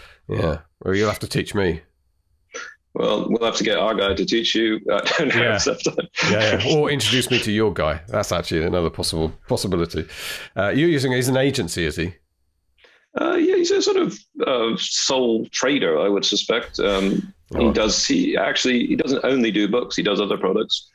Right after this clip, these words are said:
Speaker 1: Okay.
Speaker 2: I don't even remember how we found him, but, um, he does a reasonable job. The return on investment, I think you'll have, uh, be seeing, I guess you're getting this feedback from, from people in, in your group, but, you know, the return on investment on both Facebook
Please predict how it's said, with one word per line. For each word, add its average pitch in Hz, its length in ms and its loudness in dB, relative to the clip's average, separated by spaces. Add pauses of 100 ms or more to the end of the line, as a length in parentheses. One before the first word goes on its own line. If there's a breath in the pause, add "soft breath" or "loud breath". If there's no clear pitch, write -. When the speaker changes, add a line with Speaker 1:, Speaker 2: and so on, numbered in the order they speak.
(400 soft breath)
Speaker 1:
Okay. 92 240 -2
Speaker 2:
I - 40 2
don't 403 100 4
even 247 160 2
remember 87 260 2
how 90 120 2
we 87 120 2
found - 380 0
him, 95 240 2
but, - 180 0 (300)
um, 156 260 2 (100)
he 302 60 2
does 294 140 2
a - 40 2
reasonable 113 400 0
job. 82 280 -2 (160)
The 208 80 2
return 294 280 2
on 247 140 2
investment, 135 720 0
I 117 160 0
think 101 340 -2
you'll 98 260 2
have, - 320 -4 (400)
uh, 87 260 2
be 92 180 0
seeing, 95 320 0
I 85 100 0
guess 95 220 -2
you're 87 200 0
getting 85 260 0
this 78 180 0
feedback 87 420 0
from, 80 360 -2 (200)
from 90 220 2
people 90 320 0
in, 87 340 2
in 92 140 2
your 85 140 2
group, 107 360 0 (420 loud breath)
but, - 300 -2 (280)
you 143 100 0
know, 123 120 2
the 110 100 2
return 190 240 0
on 117 120 2
investment 101 400 0
on 95 100 2
both 98 260 0
Facebook 98 460 -2